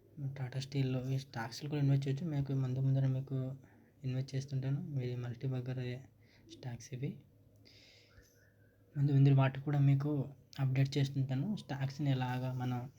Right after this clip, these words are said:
వాటి యొక్క స్టాక్ న్యూసెస్ ఎలాగున్నాయో వాటిని గురించి నేను అప్‌డేట్ చేస్తుంటాను. ఈ వీడియోలో ఏం చేద్దామంటే, మ్యూచువల్ ఫండ్స్ already స్టార్ట్ చేసాం కదా, వీటి యొక్క అప్‌డేట్ ఎలా ఉంటుందో, వీటి యొక్క ఇన్వెస్ట్‌మెంట్ ఎలా చేయాలో ఈ వీడియోలో నేర్చుకుందాం.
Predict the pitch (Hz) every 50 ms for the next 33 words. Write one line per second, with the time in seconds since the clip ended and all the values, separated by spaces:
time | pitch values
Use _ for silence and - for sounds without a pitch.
0 | - 139 139 131 120 - 131 127 - 139 - - - 123 117 120 120 - - 123
1 | 123 123 120 117 - - 131 131 - 135 127 123 131 131 127 127 123 123 123 120
2 | 120 120 120 120 127 131 127 123 117 - - 127 127 123 123 123 123 - 151 143
3 | 127 120 113 - - - 127 - - 131 120 - - - 127 120 123 120 139 185
4 | 214 - - - - - - _ - 160 165 160 156 156 151 151 151 160 156 143
5 | 143 135 139 135 127 131 127 127 135 - 240 - - - 156 147 135 139 139 135
6 | 139 143 139 - 143 127 127 127 135 131 - - 123 120 - - 131 - 127 123
7 | 127 131 175 208 180 143 135 135 131 135 135 135 135 127 123 123 131 131 135 127
8 | 120 123 123 120 123 120 120 156 208 - - - 131 127 127 - 131 - 127 120
9 | 123 131 135 - 139 131 135 123 123 117 - - 117 117 - 214 - - - -
10 | - - - - - - - _ - 135 131 127 127 127 120 123 143 180 175 143
11 | 123 113 - 123 120 117 123